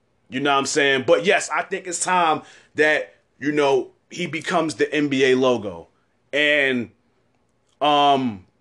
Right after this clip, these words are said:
before I wrap up on this, um, I definitely just wanna,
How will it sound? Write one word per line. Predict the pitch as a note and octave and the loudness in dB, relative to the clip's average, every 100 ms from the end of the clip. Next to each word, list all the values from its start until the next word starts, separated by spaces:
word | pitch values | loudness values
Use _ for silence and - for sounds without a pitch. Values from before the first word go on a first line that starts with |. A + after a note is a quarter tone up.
| _ | _
before | D3+ D3+ - G3 | -4 -2 4 6
I | F3+ F#3+ | 6 4
wrap | E3 F3+ F3+ | 4 0 2
up | F#3 - | 0 0
on | E3 D#3 | -2 0
this, | D#3+ D3+ C#3+ - - _ _ _ _ _ - | 2 0 0 -4 -8 _ _ _ _ _ 0
um, | C#3+ C#3 C3+ B2+ B2 _ | 2 4 2 2 -2 _
I | C#3 | -4
definitely | C#3 D#3+ E3+ D#3 D3 | 0 0 0 -2 -6
just | D#3 - | -4 -6
wanna, | D3+ D#3 D3 C3+ | -2 0 0 -2